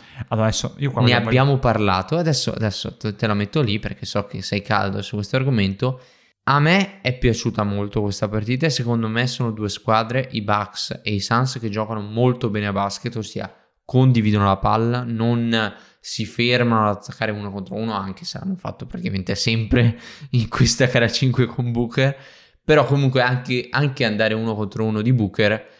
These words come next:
Speaker 2: è una bellezza, cioè è un bel basket, perché Booker è un gran giocatore ed è veramente bello guardarlo. Quindi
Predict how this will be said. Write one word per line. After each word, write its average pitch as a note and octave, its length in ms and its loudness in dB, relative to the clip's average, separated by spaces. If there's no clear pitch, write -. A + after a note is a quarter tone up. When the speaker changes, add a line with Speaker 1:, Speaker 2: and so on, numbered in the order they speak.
Speaker 2:
è G2 160 2
una A#2 220 4
bellezza, G2 720 -2
cioè A2 220 -2
è A2 80 -2
un A#2+ 180 4
bel G#2+ 200 2
basket, A2+ 460 -2
perché A2 280 -6
Booker G2+ 360 -2
è F#2+ 60 -2
un G2 220 -2
gran G2+ 300 0
giocatore G#2 760 -2
ed G2 160 -4
è G2 100 0
veramente G2 500 -4
bello G2 300 -4
guardarlo. G#2 540 -8
Quindi B2+ 420 2